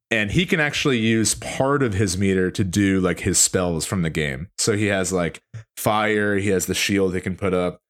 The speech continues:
Um, it's really cool. He definitely plays like he does in the game. And I think he's a successful character like Link was back in two because they both kind of fit into the fantasy world.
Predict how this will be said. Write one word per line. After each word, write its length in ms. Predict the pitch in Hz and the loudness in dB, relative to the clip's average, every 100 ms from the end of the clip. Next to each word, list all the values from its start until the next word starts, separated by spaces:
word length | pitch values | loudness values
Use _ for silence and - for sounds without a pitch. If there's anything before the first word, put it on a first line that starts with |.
| _ _ _ - | _ _ _ -4
Um, 320 | 104 95 87 165 | 0 2 0 0
it's 180 | 160 202 | 2 2
really 200 | 240 202 | 2 2
cool. 260 | 196 131 | 2 4
He 100 | 127 | 4
definitely 340 | 139 151 180 160 | 2 0 0 -2
plays 640 | - 127 120 127 117 101 | 0 2 4 2 2 0
like 480 | 104 98 98 - - _ _ _ _ _ | 2 2 0 -4 -18 _ _ _ _ _
he 160 | - 107 | -2 0
does 340 | 110 107 104 107 | 2 2 2 2
in 60 | |
the 100 | 95 | 0
game. 360 | 85 110 101 98 | 2 2 2 0
And 80 | 101 | -2
I 40 | |
think 420 | - 107 107 - _ _ _ _ - | 0 -2 -2 -8 _ _ _ _ 0
he's 180 | 120 107 | 2 4
a 60 | |
successful 720 | 107 117 113 104 117 101 95 95 | 2 2 0 0 2 2 2 -2
character 640 | - 101 95 104 95 87 - | -2 0 0 0 0 0 -4
like 280 | 113 120 - | 0 0 2
Link 320 | 110 135 135 | 0 0 0
was 340 | 101 82 82 - | 0 2 2 0
back 240 | 92 87 | 0 0
in 100 | 90 | -2
two 320 | 87 147 131 107 | 0 2 2 2
because 400 | 104 120 101 90 | 0 2 0 2
they 100 | 104 | 2
both 300 | 113 120 - | 2 2 2
kind 120 | 123 | 0
of 60 | 110 | 2
fit 200 | 113 107 | 0 2
into 220 | 101 - | 0 0
the 60 | 101 | 0
fantasy 500 | 98 95 92 104 92 | 0 0 2 2 2
world. 520 | 87 87 85 85 | 2 0 0 -2